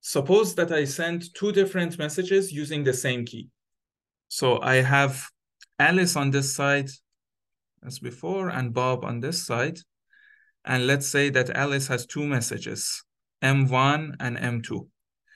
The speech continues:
And she also has a key K. And Bob knows the same key.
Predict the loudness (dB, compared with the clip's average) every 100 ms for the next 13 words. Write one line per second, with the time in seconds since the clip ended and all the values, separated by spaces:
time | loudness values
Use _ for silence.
0 | _ -20 _ _ -2 0 2 4 4 4
1 | 4 2 4 2 0 -4 -4 -6 -2 -4
2 | -6 -12 _ _ _ _ 0 2 4 4
3 | 4 4 4 4 2 0 0 -2 -4 -8